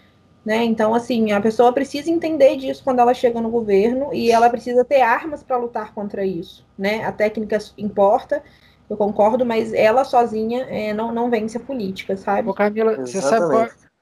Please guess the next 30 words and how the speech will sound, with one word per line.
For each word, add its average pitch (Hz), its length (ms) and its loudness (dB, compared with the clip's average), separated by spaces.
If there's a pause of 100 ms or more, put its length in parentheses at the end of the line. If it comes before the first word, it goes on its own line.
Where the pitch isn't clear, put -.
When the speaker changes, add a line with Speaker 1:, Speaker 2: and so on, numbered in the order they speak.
(160)
Speaker 2:
sabe 208 260 2
qual 220 140 4
é - 20 4
um 208 60 0
pouquinho 196 300 -2
da 185 60 0
visão 170 380 -4
que 175 80 -6
eu 151 80 -2
tenho 143 320 -4
disso? 160 320 -4
Olha 180 140 -2
só, 147 420 0
é, 151 180 2
até 151 320 0
hoje, 160 640 4 (400)
né, 143 160 -2
o 165 80 2
governo 156 540 0
do 139 160 -6
Bolsonaro 143 600 -2
empregou 156 720 0
duzentos 185 520 0
e 226 60 -4
cinquenta 190 500 0
e - 20 -6
quatro 160 400 2
militares, 135 800 -2
né, 151 140 -2
com, 151 200 -6